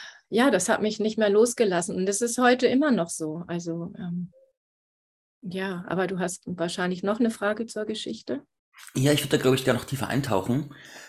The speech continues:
Speaker 2: weil ich
Speaker 1: Ja.
Speaker 2: kam ja hier vor einigen Monaten an Hof Zarte. Ich bin im Juni, Juli bin ich hergekommen. Und dann hab ich euch ja erlebt mit den Pferden. Ich bin selbst mit achtzehn, also vor vielen Jahren, mal ein Jahr geritten. Und ich würd auch
Speaker 1: Mhm.
Speaker 2: sagen, ich war sehr lieb von meinem Pferd, aber trotzdem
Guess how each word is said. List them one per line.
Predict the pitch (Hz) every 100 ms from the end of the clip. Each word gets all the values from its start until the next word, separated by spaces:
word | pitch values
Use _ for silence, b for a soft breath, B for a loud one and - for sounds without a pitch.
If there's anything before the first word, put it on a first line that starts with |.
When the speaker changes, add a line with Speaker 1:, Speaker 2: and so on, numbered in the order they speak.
| B
Speaker 2:
weil | 113
ich | -
Speaker 1:
Ja. | 185
Speaker 2:
kam | 139
ja | 165
hier | 135 143 143
vor | -
einigen | 123 123 110
Monaten | 127 131 117
an | 101
Hof | 107 -
Zarte. | 95 98 - 175
Ich | 185
bin | -
im | 95 92 -
Juni, | 92 - - 120 156 151
Juli | 143 170 147
bin | 131
ich | -
hergekommen. | 139 156 160 160 180 - _ b b b b _
Und | 117 113
dann | 120
hab | 135
ich | -
euch | 113
ja | 123 117
erlebt | 101 98 98
mit | 101 98
den | 98
Pferden. | 101 - - - _ B B B B B
Ich | -
bin | 117 117
selbst | 120 123 -
mit | 113 -
achtzehn, | 127 - 165 160
also | 120
vor | 123
vielen | - 147
Jahren, | 123 117 131
mal | 123 110
ein | 110
Jahr | 98 92
geritten. | 90 104 - 165 190 - B B B
Und | 110
ich | 185
würd | 143
auch | 139
Speaker 1:
Mhm. |
Speaker 2:
sagen, | - 113 165
ich | -
war | 110 117
sehr | 110
lieb | 113 139
von | 135 117
meinem | 90 92 90
Pferd, | - 104 - - -
aber | 113 110
trotzdem | - 135 - - 127 135 147 143